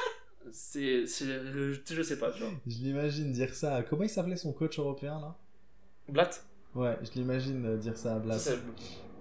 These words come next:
Speaker 1: pire embauche de l'histoire de, du coaching, ça.
Speaker 2: Putain, tu sais, d'ailleurs, j'ai revu dans mes tweets, euh, il y a un moment,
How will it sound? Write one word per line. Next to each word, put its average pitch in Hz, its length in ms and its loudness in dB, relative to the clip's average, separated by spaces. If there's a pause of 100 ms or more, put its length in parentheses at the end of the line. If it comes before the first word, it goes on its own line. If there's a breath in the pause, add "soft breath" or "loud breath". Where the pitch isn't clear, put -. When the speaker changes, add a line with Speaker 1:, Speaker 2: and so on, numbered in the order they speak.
(120)
Speaker 1:
pire 208 300 6
embauche 156 420 4
de 131 100 0
l'histoire 127 360 2
de, - 100 -6
du - 80 -10 (180)
coaching, - 300 -10
ça. - 120 -14 (120)
Speaker 2:
Putain, - 260 -4
tu 107 100 -4
sais, 143 160 6
d'ailleurs, 120 260 8
j'ai 117 140 4
revu 123 360 4
dans 117 160 4
mes 113 260 2
tweets, 127 360 -4
euh, 113 140 2
il 107 60 -4
y 107 40 -2
a 107 60 -2
un 107 100 -2
moment, 113 420 -4